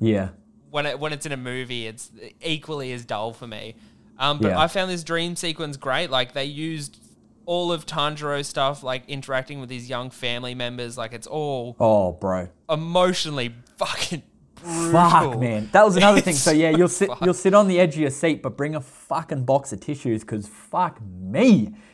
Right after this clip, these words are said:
Speaker 1: it's gonna
Speaker 2: Oh,
Speaker 1: get ya.
Speaker 2: yeah, this movie's a real tearjerker. Um, like, not only is the, the dream sequence stuff all fucking heartbreaking,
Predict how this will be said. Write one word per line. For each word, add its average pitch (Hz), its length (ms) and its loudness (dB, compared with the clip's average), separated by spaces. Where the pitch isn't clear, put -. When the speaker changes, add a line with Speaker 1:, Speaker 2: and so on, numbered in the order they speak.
Speaker 1:
it's 127 140 -6
gonna 139 240 -2
Speaker 2:
Oh, 147 40 4
Speaker 1:
get 127 120 6
ya. 120 60 2
Speaker 2:
yeah, 113 240 0
this 120 140 -10
movie's 143 360 -4
a 117 80 -4
real 120 560 -4
tearjerker. 110 1040 -8
Um, 127 540 -4
like, 139 240 -4
not 147 200 -4
only 143 300 -4
is 127 200 -10
the, 117 340 -6
the 123 80 -12
dream 117 320 -10
sequence 117 380 -10
stuff 113 260 -8
all 113 320 -12
fucking 151 640 -12
heartbreaking, 113 840 -8